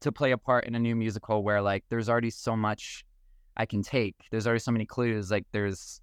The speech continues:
a, a whole play I can read to be like, "I'm gonna, I'm gonna use these things. I'm gonna pick these things out." Like, that's my whole moment before is the play. And now I get to step into Anne Juliet, which is a continuation.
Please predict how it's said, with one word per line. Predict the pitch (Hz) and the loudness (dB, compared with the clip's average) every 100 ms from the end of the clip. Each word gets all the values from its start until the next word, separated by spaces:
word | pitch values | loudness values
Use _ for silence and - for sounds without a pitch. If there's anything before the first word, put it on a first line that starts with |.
| - | -2
a, | 107 107 - | 0 0 0
a | |
whole | - 147 | 0 -2
play | - 156 120 95 - | 0 2 2 0 -2
I | 110 | -2
can | 123 | -2
read | 113 117 95 95 | 0 0 -4 -6
to | 104 | -2
be | 107 | 0
like, | 107 - | 0 0
"I'm | 196 | 0
gonna, | 143 131 - | 0 -4 -4
I'm | - | 0
gonna | 180 135 | 0 0
use | 147 - | -2 -2
these | 202 190 | -2 -2
things. | - 101 101 | -2 -2 -2
I'm | 131 | -2
gonna | 139 | -2
pick | - 127 | -4 -6
these | 151 135 | -4 -4
things | 110 98 95 | -2 0 0
out." | 92 98 | 0 0
Like, | 110 | 0
that's | 143 143 | 0 0
my | 123 - | -2 -2
whole | 147 139 135 - _ - - - | -2 -2 -4 -8 _ -20 -10 0
moment | 135 127 | 2 2
before | 123 - 139 104 | -2 0 2 2
is | 92 95 | 0 -4
the | 98 | -6
play. | - 104 85 - - _ 107 | -4 -4 -4 -8 -12 _ -2
And | 101 | 0
now | 98 95 | 2 2
I | |
get | 90 95 | 0 -2
to | 92 87 87 - - - | -2 -4 -6 -14 -20 -20
step | - 104 - | -4 -2 0
into | 95 - | 0 -2
Anne | 90 90 | -2 -2
Juliet, | 92 92 92 - | 0 -2 -2 -4
which | 87 | -6
is | 87 | -6
a | - | -6
continuation. | - 87 92 - - - - | -4 -2 -2 -2 -4 -6 -8